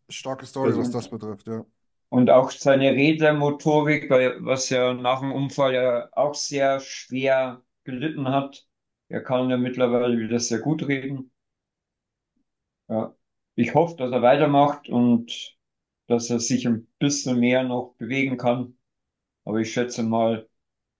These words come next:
Speaker 3: wer ihn kennt oder auch die Story verfolgt hat, ähm,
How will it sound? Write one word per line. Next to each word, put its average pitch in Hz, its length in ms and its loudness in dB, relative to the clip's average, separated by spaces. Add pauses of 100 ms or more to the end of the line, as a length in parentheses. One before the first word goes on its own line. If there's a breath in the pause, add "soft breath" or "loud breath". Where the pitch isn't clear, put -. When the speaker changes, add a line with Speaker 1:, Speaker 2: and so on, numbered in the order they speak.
(200)
Speaker 3:
wer 147 260 0
ihn 147 220 -6
kennt 147 680 -8 (920)
oder 117 680 4
auch 117 160 -4
die 117 80 -12
Story 127 360 0
verfolgt 123 480 -2
hat, - 480 -2 (540)
ähm, 110 540 0